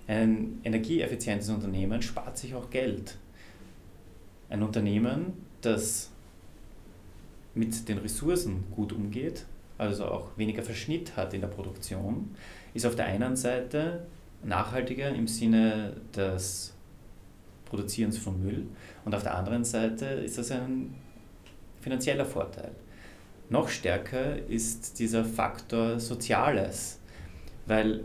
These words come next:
im Faktor Sozialen gehört auch zum Beispiel die Ausbildung der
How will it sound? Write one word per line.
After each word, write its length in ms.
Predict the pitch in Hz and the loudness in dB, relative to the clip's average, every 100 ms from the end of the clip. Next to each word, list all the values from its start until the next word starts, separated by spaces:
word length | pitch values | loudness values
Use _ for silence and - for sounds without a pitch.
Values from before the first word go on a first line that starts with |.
| - | 4
im 380 | 113 113 113 | 6 8 6
Faktor 320 | - 120 - 127 | 2 -2 0 -2
Sozialen 580 | 120 - 107 131 123 | -2 0 2 2 2
gehört 300 | 101 95 104 | 2 4 4
auch 240 | 110 113 110 - - - - | 4 4 0 -6 -12 -14 -10
zum 140 | - | 0
Beispiel 420 | 107 - - 110 | 0 0 0 0
die 120 | 113 | 2
Ausbildung 800 | - 139 - - 107 101 95 90 - - - - - | 4 4 2 2 4 4 2 0 -4 -10 -14 -10 -2
der 440 | 104 98 98 95 | 2 2 2 0